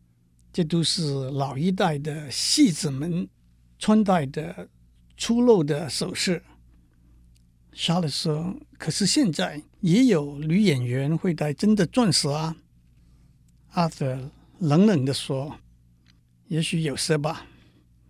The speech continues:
Charlotte 说，我是说那些不会演戏或者根本没有戏的小配角。Arthur 说，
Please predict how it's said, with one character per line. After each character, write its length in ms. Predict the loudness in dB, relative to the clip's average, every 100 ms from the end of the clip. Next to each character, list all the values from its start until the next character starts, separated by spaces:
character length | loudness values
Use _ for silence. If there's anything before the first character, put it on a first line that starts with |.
| _ _ _ _ _ _
Charlotte 300 | -8 -6 -6
说， 380 | -6 -4 -4 -6 -12 _ _ _ _ -20 -20 _ -2
我 140 | 2
是 140 | 2
说 220 | 2 2 4
那 120 | 4
些 160 | 2
不 240 | 0 2 2
会 120 | 2
演 200 | 2 -4
戏 460 | -4 -4 -4 -6 _ _ _ _ _ _
或 140 | _ -2
者 160 | -2
根 260 | -2 2 4
本 160 | 4 0
没 160 | 0
有 120 | 0
戏 240 | -2 0 0
的 100 | -2
小 260 | -4 -6 -6
配 220 | 0 0
角。 220 | 0 -10 -14 _ _ _ _ _ _ _ _ _
Arthur 300 | 6 6 4
说， 320 | 0 -4 -8